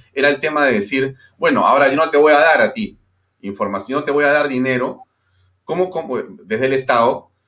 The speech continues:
cómo ves esa, esa situación? ¿Cómo ves esa relación? ¿Se está generando ahí un espacio? ¿Te parece justo que se regule de otra manera o no?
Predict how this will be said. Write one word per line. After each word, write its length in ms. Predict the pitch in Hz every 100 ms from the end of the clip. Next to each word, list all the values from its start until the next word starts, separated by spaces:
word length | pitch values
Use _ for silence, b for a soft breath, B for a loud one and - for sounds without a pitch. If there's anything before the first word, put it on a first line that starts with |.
| _ _ -
cómo 280 | 196 202
ves 340 | 196 190 - - -
esa, 320 | 143 156 -
esa 240 | 143 147
situación? 840 | 131 120 113 104 - 113 - - _ _
¿Cómo 220 | 147 160
ves 140 | 165
esa 200 | 165 156
relación? 380 | 135 107 101 101
¿Se 60 | 107
está 140 | 170
generando 600 | 185 151 127 151 180 165
ahí 120 | 156 170
un 120 | 165
espacio? 400 | 156 220 214 -
¿Te 120 | 117
parece 300 | 117 - 156
justo 560 | - 202 208 262 269 _ _ -
que 80 | 107
se 160 | 117
regule 480 | 107 120 165 220 220
de 60 | 196
otra 180 | 196
manera 500 | 180 170 175 202 285 _ _ _ _ -
o 120 | 123
no? 260 | 107 78